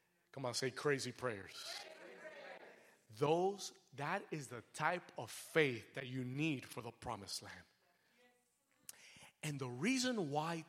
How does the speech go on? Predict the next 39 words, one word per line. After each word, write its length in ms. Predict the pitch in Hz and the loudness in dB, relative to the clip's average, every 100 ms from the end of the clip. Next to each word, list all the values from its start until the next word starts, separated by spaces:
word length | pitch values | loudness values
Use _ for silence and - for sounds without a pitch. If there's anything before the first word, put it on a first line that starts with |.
| - | -4
today 580 | 135 110 143 143 110 - - - - _ - | -4 -2 -4 -2 -6 -14 -20 -20 -20 _ -8
God 340 | - - - - | -4 -2 -4 -6
is 220 | 151 135 | -4 -2
putting 640 | - - 165 156 123 117 120 | -2 -2 0 0 -2 -6 -2
mountains 680 | 147 165 147 - 127 107 | -2 -2 -4 -6 -8 -6
in 160 | 123 113 | -8 -8
front 360 | - - 156 | -6 -2 -2
of 80 | 127 | -2
you 220 | 107 104 92 - - - - | -4 -6 -10 -18 -20 -10 -2
is 180 | 135 - | 2 2
to 160 | - | 0
test 520 | 117 - 185 - - | -4 2 4 4 0
the 100 | 147 | -2
level 400 | 123 131 147 143 | -4 -2 -2 -2
of 80 | 127 | -6
faith 400 | - - 135 107 | -6 -2 -2 -4
that 80 | 127 | -10
you're 260 | 120 120 127 | -10 -10 -12
in. 220 | 127 156 _ _ _ _ _ _ _ - _ - | -14 -18 _ _ _ _ _ _ _ -20 _ -2
Jesus 380 | 185 180 156 | 0 0 0
said, 360 | - 165 143 123 - - - _ | 0 -2 -4 -14 -20 -20 -20 _
"If 280 | 123 107 98 | -8 -6 -8
you 220 | 123 196 | -6 -2
were 160 | 208 160 | 0 0
to 100 | 127 | 2
see 340 | - - 196 | 4 6 4
a 80 | 170 | 0
mountain 800 | 131 135 151 139 127 - 110 98 - - - - | 0 0 0 -2 -6 -8 -8 -12 -20 -20 -20 -6
and 240 | 135 123 120 | -2 -2 0
you 140 | 165 | 0
were 160 | 208 156 | 2 4
to 100 | 143 | 4
have 440 | 120 156 143 123 | 6 4 4 -2
the 100 | 131 | -6
faith 460 | - - 170 143 123 | -6 2 2 2 -2
of 100 | 135 | -4
a 80 | 120 | -2
mustard 520 | 123 165 - - 147 | 2 2 0 -6 -4
seed, 440 | - 160 143 120 | -2 0 -2 -4